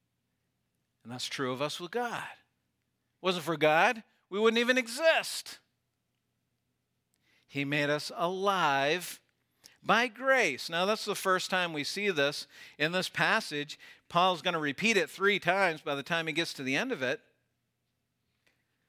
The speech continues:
Grace is God giving us what we don't deserve. We've talked about that many times. We don't deserve to be made alive, but God does it anyway. And not only that, but he,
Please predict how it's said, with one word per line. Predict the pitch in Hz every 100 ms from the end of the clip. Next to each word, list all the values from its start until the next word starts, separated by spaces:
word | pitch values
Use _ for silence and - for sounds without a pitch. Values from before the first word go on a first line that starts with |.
| _ _ _ _
Grace | - 127 131 156 196
is | 175
God | - 147 156 135
giving | 131 123 143
us | 165 -
what | 160 156
we | 165
don't | 170 180 190
deserve. | 190 185 240 240 113 85 - - -
We've | 214 -
talked | 113 101 -
about | 110 113
that | 135 131
many | 127 143 147
times. | - 160 135 95 - - - _ _ _ _ _ _ _ _ _ _ _ _ _ _ _
We | -
don't | 113 170 190
deserve | 196 170 160 190 196 180
to | 175
be | 160
made | 160 160 160
alive, | 151 151 180
but | 202
God | 190 185
does | 180 196
it | 208
anyway. | 214 196 156 147
And | 156
not | 185
only | 196 196
that, | 175 202 233
but | 190
he, | 160